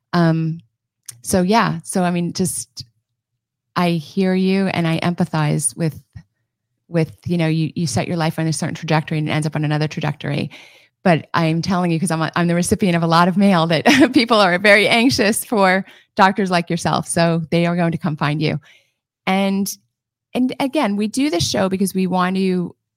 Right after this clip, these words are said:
encourage people to take more courageous action in their own life. It could be something big or some, I'm sorry, something that turned out to be big, like what happened in your case, you know, because it was kind of forced upon you, or it could be something kind of small. But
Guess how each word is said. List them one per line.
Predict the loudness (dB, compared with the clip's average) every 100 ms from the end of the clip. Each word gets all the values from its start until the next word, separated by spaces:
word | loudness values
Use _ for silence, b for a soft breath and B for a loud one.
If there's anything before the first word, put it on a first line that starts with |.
| _ -4
encourage | -4 -4 -4 -4 -4
people | -4 -4 -4
to | -4
take | -4 -4 -6
more | -4 -2 -2
courageous | -4 -4 -4 -2
action | -2 -2 -6
in | -4
their | -4 -2
own | -2
life. | -2 -2 -4
It | -6
could | -6 -6
be |
something | -6 -6 -8 -8 -4
big | -4 -2 -4 -6 b b b b b _
or | 2
some, | 2 0
I'm | -2
sorry, | -4 -4
something | -2 -2 0
that | -2
turned | -4 -6 -2
out | -2 -2 -4
to |
be | -2
big, | 0 0 -2 _ _ _ _
like | -4 -2
what | -2
happened | 0 -2 -2
in | -2
your | -2 -4
case, | -4 -4 -4 -6 -8 -4
you |
know, | -2 -2
because | -2 -2
it |
was | -4
kind | -4
of | -4
forced | -2 -2 0 -2
upon | -4 -2 0
you, | -2 -2
or | -4
it |
could | -2
be | -2
something | -2 -6
kind | -6 -4
of | -4
small. | -4 0 2 2 -2 b b b b b _ _ _ _ _ _ _ -2
But | 0